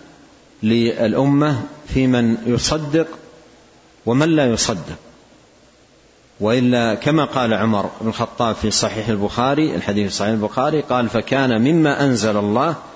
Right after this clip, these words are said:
آية الرجم، فقرأناها وعقلناها ووعيناها"، لكن نسخ اللفظ والحكم بقي. ولهذا النبي صلى الله عليه وسلم رجم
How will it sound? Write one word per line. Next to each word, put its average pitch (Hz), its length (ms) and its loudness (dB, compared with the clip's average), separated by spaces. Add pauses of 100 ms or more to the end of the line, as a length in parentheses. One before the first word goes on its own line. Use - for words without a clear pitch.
(360)
آية 165 280 2
الرجم، 147 360 0 (1160)
فقرأناها 123 1080 0 (380)
وعقلناها 117 1160 0 (240)
ووعيناها"، 117 880 0 (1300)
لكن 123 380 2
نسخ 127 380 0 (380)
اللفظ 147 480 0 (140)
والحكم 120 1080 -2 (500)
بقي. 110 340 -2
ولهذا 110 400 0
النبي 123 320 2
صلى 117 160 0
الله 107 140 0
عليه 104 120 0
وسلم 147 340 0
رجم 117 360 -2